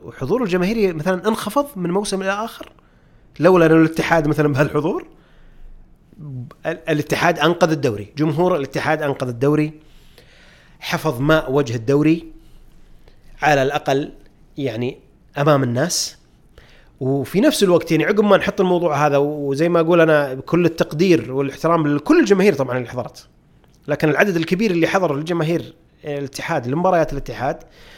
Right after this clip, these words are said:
اللي تقريبًا ترى يعني جمهور نادي الاتحاد اللي حضر في الموسم على ملعبه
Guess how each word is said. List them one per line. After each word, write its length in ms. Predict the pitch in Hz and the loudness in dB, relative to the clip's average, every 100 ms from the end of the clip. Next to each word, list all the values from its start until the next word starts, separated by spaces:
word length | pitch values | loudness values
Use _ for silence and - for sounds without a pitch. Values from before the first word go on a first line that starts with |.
| - - - - | -20 -20 -20 -4
اللي 200 | 160 165 | 2 2
تقريبًا 580 | 160 165 196 214 190 160 156 | 2 -2 -2 2 4 2 0
ترى 240 | 156 156 | -2 0
يعني 400 | 143 147 151 - - _ _ - | 0 -2 -4 -10 -20 _ _ -18
جمهور 560 | 151 131 123 147 160 202 | -18 -12 -6 -2 0 4
نادي 180 | 202 196 | 4 4
الاتحاد 320 | 165 190 170 | 0 -2 0
اللي 120 | 143 | -2
حضر 260 | - 190 147 | -2 -4 -4
في 300 | 170 160 160 | -4 -4 -2
الموسم 460 | 151 190 - 123 | -2 -2 -4 -4
على 180 | 131 160 | 0 2
ملعبه 440 | 190 147 123 131 | 2 0 -6 -10